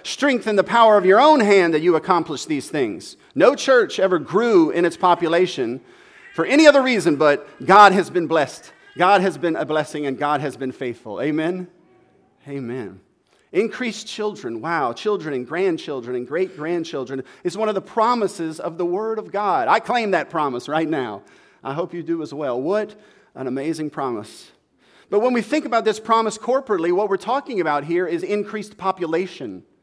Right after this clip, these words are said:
As they went into the promised land and they had to turn stones into copper and fields into grapes, that's going to take a lot of work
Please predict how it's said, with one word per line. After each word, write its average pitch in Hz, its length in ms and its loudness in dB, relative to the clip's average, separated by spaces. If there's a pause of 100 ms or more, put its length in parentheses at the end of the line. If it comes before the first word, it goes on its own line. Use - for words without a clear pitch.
(1400)
As 135 80 -10
they 156 80 -6
went 196 240 0
into 190 160 -2
the 170 80 -4
promised 180 460 -2
land 123 280 -4
and 131 120 -4
they 139 80 -6
had 175 180 -6
to 156 80 -10
turn 156 300 -6
stones 175 480 -2
into 127 140 -8
copper 135 540 -8 (680)
and 135 160 -8
fields 165 500 -2
into 123 340 -6 (160)
grapes, 151 680 -8 (380)
that's 165 240 -2
going 175 180 -2
to 151 80 -6
take 151 240 -10
a 131 60 -6
lot 123 240 -2
of 113 180 -14 (100)
work 113 520 -14